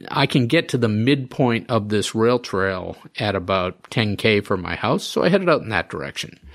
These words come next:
Nice and slow, sunny day, no wind, pretty cold, like, eh, high teens, low twenties. Did my errands in the morning and waited for it to warm up a bit.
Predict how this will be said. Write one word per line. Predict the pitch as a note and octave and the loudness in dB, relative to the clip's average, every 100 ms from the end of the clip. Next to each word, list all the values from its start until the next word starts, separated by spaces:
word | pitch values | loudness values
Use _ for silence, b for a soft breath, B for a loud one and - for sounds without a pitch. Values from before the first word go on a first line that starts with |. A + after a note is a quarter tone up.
| B B B | B B B
Nice | F3+ F#3+ - | 0 0 2
and | D3 | -2
slow, | - A#2+ A#2 A#2 A2+ A2+ - _ _ _ _ _ _ _ _ _ _ - | -2 0 2 4 4 2 -4 _ _ _ _ _ _ _ _ _ _ -12
sunny | - D#3+ D3+ C#3+ | 0 4 4 4
day, | A#2 A2+ A2+ A2+ | 4 4 4 4
no | A2 D3 | 2 2
wind, | D#3+ B2 A2+ A2 A2 - B B | 2 4 4 4 0 -4 B B
pretty | - C4 | 0 0
cold, | E3 A#2 G#2+ G#2 G#2 - B B B B | 2 2 4 4 2 -4 B B B B
like, | E3 D#3+ - _ _ _ _ A3+ | 0 0 -2 _ _ _ _ -2
eh, | A3 G#3 G3+ | 2 4 4
high | F3 - F#3 | 2 2 2
teens, | F3+ E3 D3 C3+ | 4 2 4 2
low | C3+ B2 | 2 2
twenties. | B2 F#2 F2+ F#2 G2 | 0 -4 -4 -4 -2
Did | - E3 | 0 2
my | D#3 | 4
errands | B2+ C#3 C3+ C#3 | 4 4 4 4
in | |
the | C3 | 2
morning | A#2 G#2+ G#2+ G#2+ | 2 2 2 0
and | G2+ | 0
waited | G#2 G2+ G#2+ - | 0 0 -2 -6
for | - A#2 | 0 0
it | F#2+ | 0
to | A#2 | -2
warm | G#2+ G#2+ G#2 F#2 | -2 0 2 0
up | E2+ | -2
a | F2+ | -6
bit. | F#2+ G2+ | -4 -4